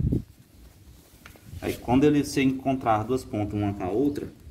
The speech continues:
você fecha o arame, certo? Aí, ó, você vai ver que ele movimentou. Então você pega e enrola o arame. Pega um alicate pra, é, pra travar, certo?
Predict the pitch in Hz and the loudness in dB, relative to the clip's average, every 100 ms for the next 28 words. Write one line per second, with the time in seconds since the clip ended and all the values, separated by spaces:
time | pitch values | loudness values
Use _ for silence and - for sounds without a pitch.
0 | - - - - - - - - - - | -20 -20 -20 -20 -20 -20 -20 -20 -20 -6
1 | 104 104 113 120 - 92 104 - 127 120 | -4 0 0 0 -2 2 4 4 0 2
2 | 101 107 156 - - - - - - - | 2 0 -2 -6 -16 -20 -20 -20 -20 -20
3 | - - - - - - - 92 156 - | -20 -20 -20 -20 -20 -20 -6 -4 -4 -6
4 | - - - - - - - - - - | -14 -18 -18 -20 -20 -20 -20 -20 -20 -8
5 | 92 87 - - 104 117 110 117 131 127 | -4 -4 -6 -2 2 4 4 2 2 4
6 | 131 127 139 139 98 80 - 104 104 117 | 4 4 2 2 -2 -6 -6 -8 -2 0
7 | 131 135 - - - 117 131 156 - - | 0 0 -4 -4 0 2 2 -4 -8 -16
8 | - - - - - 131 139 117 120 135 | -20 -20 -18 -20 0 2 4 4 2 4
9 | 135 90 80 - - - - - - - | 2 0 -2 -6 -16 -18 -20 -20 -20 -20
10 | _ - 101 107 107 107 - 104 135 - | _ -6 -2 0 0 0 0 0 0 -2
11 | 98 87 85 - - - - - 110 101 | -2 0 -2 -6 -12 -12 -12 -2 2 2
12 | 95 95 160 - - - - - - - | 2 0 -2 -8 -18 -20 -20 -20 -20 -20
13 | - - - - 110 160 - - | -20 -20 -16 -2 -2 -2 -6 -18